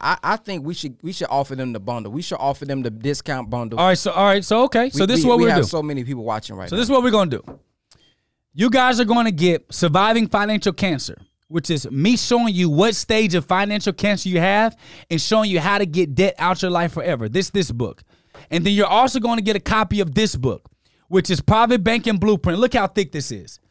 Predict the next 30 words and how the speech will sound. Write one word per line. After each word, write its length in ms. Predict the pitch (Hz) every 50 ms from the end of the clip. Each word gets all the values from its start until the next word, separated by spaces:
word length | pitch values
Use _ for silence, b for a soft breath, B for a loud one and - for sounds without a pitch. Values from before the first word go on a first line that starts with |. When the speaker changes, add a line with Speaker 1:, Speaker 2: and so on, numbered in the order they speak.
| _ _ _ _ _
Speaker 2:
Private 380 | - 214 220 247 254 262 240 180
Banking 320 | 233 233 226 180 240 202
Blueprint, 400 | 170 226 226 220 - 208 196 175
which 160 | 185 180 165
teaches 320 | - - 262 233 220 202 196
you 100 | 196 175
how 160 | 170 208 220
to 80 | 220 196
build 260 | 175 214 208 180 151
your 120 | 185 170
family 400 | - - 202 208 208 208 214 220
blueprint 600 | 170 147 147 196 214 214 - - 185 190 202 185 _ b b b b b
and 80 | b 175
how 160 | 170 202 -
to 80 | 220 202
build 240 | 165 208 214 190
your 120 | 165 185 151
own 200 | 175 196 196 -
private 320 | - 190 190 190 185 180
banking 300 | 147 185 190 185 - 190
system. 360 | 151 - 202 196 - - 196
Not 160 | 190 226 269 294
only 200 | 285 254 226 214
that, 240 | 202 233 233 185
B 180 | 151 170 165 160
X, 200 | 165 156 - - B B 139 131 B
they 100 | 185 226
gonna 160 | 233 240 226
get 180 | 180 208 196 -
this. 380 | - 156 104 87 - - -